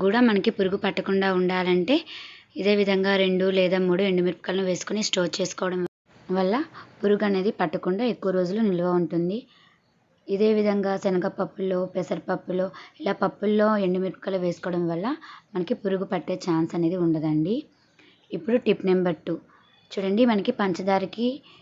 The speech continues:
చీమలు అనేవి ఎక్కువగా పడుతుంటాయి కదా, అలా పట్టకుండా ఉండాలంటే ముందుగానే మనం పంచదార డబ్బాలో మనం ఈ విధంగా ఐదు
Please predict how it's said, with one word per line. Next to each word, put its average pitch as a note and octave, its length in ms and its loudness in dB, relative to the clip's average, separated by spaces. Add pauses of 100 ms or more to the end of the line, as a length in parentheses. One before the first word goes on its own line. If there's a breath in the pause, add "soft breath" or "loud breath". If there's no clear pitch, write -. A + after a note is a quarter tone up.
(240 loud breath)
చీమలు G3 380 0
అనేవి F#3+ 320 0
ఎక్కువగా G3 380 -2
పడుతుంటాయి F3 580 -2
కదా, F3 200 -2 (480 loud breath)
అలా G3 240 0
పట్టకుండా G3+ 440 0 (100)
ఉండాలంటే F#3+ 480 -2 (100)
ముందుగానే F#3+ 480 0 (100)
మనం F#3+ 220 2 (840 loud breath)
పంచదార F#3+ 640 0
డబ్బాలో F3 460 -2 (600 soft breath)
మనం G3+ 220 2 (140)
ఈ F#3+ 120 2
విధంగా F#3+ 280 0 (100)
ఐదు F3+ 140 -2